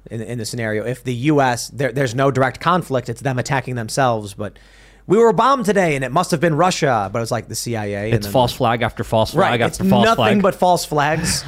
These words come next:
Speaker 1: <laughs> Russia is like, so, so, I mean, think about what happened. Right now, you've got this story where Russia apparently is gonna blow up a dam. And there's, and so Russia says Ukraine's gonna blow up a dam. So Western media says,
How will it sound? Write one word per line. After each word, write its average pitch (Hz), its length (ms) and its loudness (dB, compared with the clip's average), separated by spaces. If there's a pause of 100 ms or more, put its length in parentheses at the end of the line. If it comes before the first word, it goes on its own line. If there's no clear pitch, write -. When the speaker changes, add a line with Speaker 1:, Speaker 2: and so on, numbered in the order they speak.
(160)
Speaker 1:
<laughs> - 180 -20
Russia 185 420 2
is 139 80 -4
like, 151 280 0 (240)
so, 147 200 2
so, 131 400 2
I 160 100 0
mean, 175 180 2
think 233 160 -2
about 254 160 4
what 170 100 4
happened. 127 280 0 (720)
Right 202 200 0
now, 196 160 6
you've 180 180 4
got 151 180 0
this 147 120 -4
story 147 260 2
where 131 180 2
Russia 139 340 2
apparently 123 760 -2
is 120 100 -4
gonna 123 180 -2
blow 120 200 2
up 120 100 -2
a - 20 -4
dam. 110 440 -6 (680)
And 143 160 -2
there's, 131 200 -2
and 139 280 -4
so 147 140 0
Russia 202 320 2
says 151 420 0 (160)
Ukraine's 160 400 0
gonna 143 140 0
blow 131 100 2
up 127 80 0
a 120 40 -8
dam. 104 280 -8 (220)
So - 160 -2
Western 196 340 0
media 156 220 -2
says, 131 340 0